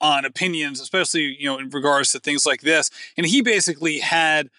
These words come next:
le-, he had, you know, kind of, he had Rupp at number one, kind of assuming health, basically. And then he had, like, the next tier was Career,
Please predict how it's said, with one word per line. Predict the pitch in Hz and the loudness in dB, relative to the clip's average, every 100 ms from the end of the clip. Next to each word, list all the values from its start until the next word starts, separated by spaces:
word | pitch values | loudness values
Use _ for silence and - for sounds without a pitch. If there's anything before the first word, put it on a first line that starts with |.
| _ _ _ | _ _ _
le-, | 147 156 | -6 -2
he | 180 170 | -2 0
had, | 175 151 | -2 -2
you | 190 | -4
know, | 165 - | -4 -2
kind | 185 | -2
of, | 165 | -2
he | 147 | 0
had | 220 165 | -2 2
Rupp | 208 214 | 0 0
at | 196 | -6
number | 190 175 | -4 -4
one, | 156 151 151 | -2 -2 -2
kind | 151 | -6
of | 139 - | -6 -6
assuming | 135 - 170 156 | -2 0 -2 -4
health, | 131 135 110 - - _ _ - | -4 -4 -4 -18 -20 _ _ -4
basically. | 143 131 113 113 107 - - - | -2 -2 -4 -8 -8 -10 -10 -2
And | 165 | 0
then | 185 | 2
he | 185 | 2
had, | 165 170 156 | 4 2 2
like, | 165 - | -2 -2
the | 156 | -4
next | 165 185 - - | -4 -2 -4 -4
tier | 165 151 139 135 - - - | -2 0 0 -2 -6 -18 -6
was | 156 - | -4 -4
Career, | - 160 147 160 170 175 175 | -2 -2 0 2 2 0 -2